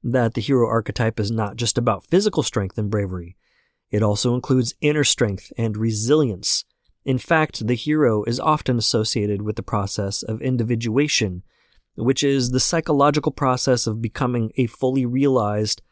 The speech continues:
authentic self. Individuation requires us to face our fears and embrace our vulnerabilities, which takes a great deal of inner strength and resilience.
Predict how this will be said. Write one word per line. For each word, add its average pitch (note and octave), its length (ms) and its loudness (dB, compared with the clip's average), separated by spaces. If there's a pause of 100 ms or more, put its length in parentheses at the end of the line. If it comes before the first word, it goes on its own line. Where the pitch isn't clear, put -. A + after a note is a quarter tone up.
(340)
authentic G#2 460 -2
self. - 460 -4 (720)
Individuation C#3+ 840 2
requires D3 600 2
us A#2+ 160 2
to B2 100 -2
face A#2 400 -2
our G#2 100 0
fears G#2 540 -2
and A#2+ 220 -2
embrace A#2+ 580 0
our B2 180 0
vulnerabilities, A2+ 1000 0 (400)
which - 240 -2
takes - 260 0
a A#2+ 40 0
great A2 400 -2
deal B2+ 260 0
of G#2 100 -4
inner B2 240 -2
strength - 580 -4
and A2+ 280 -4
resilience. G#2+ 840 -2